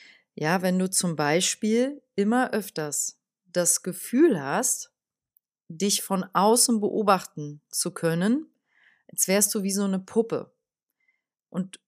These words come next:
du beobachtest, wie du diese Dinge einfach immer wieder machst. Also jetzt meine ich halt diese Wiederholung von Alltag. Es ist immer dasselbe, mehr oder weniger. Und, ähm,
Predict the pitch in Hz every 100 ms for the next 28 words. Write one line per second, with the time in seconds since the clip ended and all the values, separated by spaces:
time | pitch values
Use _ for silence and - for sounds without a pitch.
0 | - 175 190 180 175 214 240 220 214 -
1 | 208 196 180 190 185 165 196 226 226 160
2 | 185 185 123 190 190 190 180 175 160 -
3 | - 151 156 160 - - - - 180 175
4 | 180 170 170 165 160 170 165 151 185 165
5 | 123 - - - 160 135 135 147 - -
6 | _ _ _ _ _ _ - 160 - -
7 | 214 226 220 202 - 175 185 156 139 139
8 | - 160 156 147 135 143 139 127 - _
9 | _ _ _ _ _ _ _ _ _ _
10 | _ _ _ _ _ _ 175 180 175 180
11 | 170 170 170 170 165